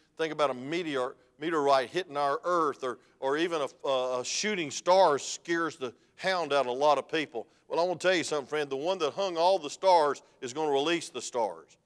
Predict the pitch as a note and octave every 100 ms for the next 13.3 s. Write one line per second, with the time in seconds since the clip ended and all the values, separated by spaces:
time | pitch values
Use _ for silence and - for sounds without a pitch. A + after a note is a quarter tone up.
0 | _ _ - C3 E3+ F#3+ D3 E3+ G3 E3
1 | E3 - - F#3+ G3 D3+ C#3+ C3 F#3+ G3+
2 | E3 C3+ F#3 F3+ D#3+ C3+ - - D3 D#3
3 | D#3 - F#3 F#3 D3+ D3 - F3+ D3+ D#3+
4 | F#3+ - C3+ - C#3 A2+ F#2 - _ _
5 | _ - C#3+ E3+ G3+ F3 E3 D#3+ D#3 D3+
6 | B2+ - _ D3 D3+ D#3 D3+ C3+ C#3+ F#3
7 | G3+ F#3+ D3 D3+ E3 F#3+ D#3+ - C3+ D3
8 | G3 E3+ C3 A#2 _ C#3 C#3 E3+ E3 G3
9 | F#3 D#3 C#3+ C#3+ - F#3 E3 C3+ - -
10 | C3+ F3 E3 E3 F3 D#3 D3 - G#3 A#3+
11 | A#3 F#3+ F3 D3+ - G#3 A3 A3+ - -
12 | _ D3 G3+ A#3+ F#3+ F3+ F3+ D#3+ - G#3+
13 | A3+ A3+